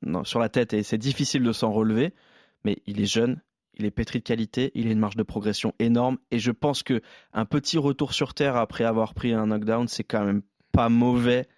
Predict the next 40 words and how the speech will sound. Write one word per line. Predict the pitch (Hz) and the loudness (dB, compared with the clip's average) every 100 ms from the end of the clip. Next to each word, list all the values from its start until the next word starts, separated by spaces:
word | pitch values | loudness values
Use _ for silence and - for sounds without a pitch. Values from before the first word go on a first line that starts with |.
| _ _ _ | _ _ _
à | - 113 | -4 -2
ce | - 147 | 0 2
moment-là | 139 139 135 | 4 4 2
de | 123 | 0
sa | - 120 | -2 -2
carrière | 123 127 147 | 0 2 2
et | 123 | 2
surtout | - - 160 | 0 -2 -2
vu | 139 170 | 0 2
sa | 165 | 0
personnalité. | 143 - - 143 131 123 107 - - - - _ | 0 -2 0 0 0 -2 -4 -6 -16 -20 -20 _
Après, | - - 143 143 | -6 -2 2 4
il | 120 | 4
y | |
a | |
une, | 110 107 104 | 2 2 2
il | 101 | 2
y | |
a | |
une | 101 101 | 0 0
infime | 113 - - 127 | -2 -2 0 0
chance | - 156 131 - | 2 0 0 0
aussi | 120 165 | -2 -4
qu'il | - 120 | -6 -6
fasse | 120 117 | -4 -2
absolument | - 131 117 113 | -2 0 0 2
n'importe | 110 104 - - | 0 2 -2 -2
quoi. | 107 127 175 - _ _ _ - | -2 0 0 -4 _ _ _ -10
J'y | 101 | -6
crois | - 110 110 | -4 -2 0
pas | 117 | 0
beaucoup | 110 110 - 156 | 0 -2 0 0
parce | - 107 - | 0 -2 -4
que | 107 | -6
c'est | - | -6
quand | - 104 | -4 -2
même | 104 | -2
pas | 110 101 | -2 -4
un | 104 98 98 196 190 95 - - - - | -4 -6 -6 -6 -6 -10 -16 -20 -20 -8
demeuré, | 107 101 101 139 | -2 0 0 -2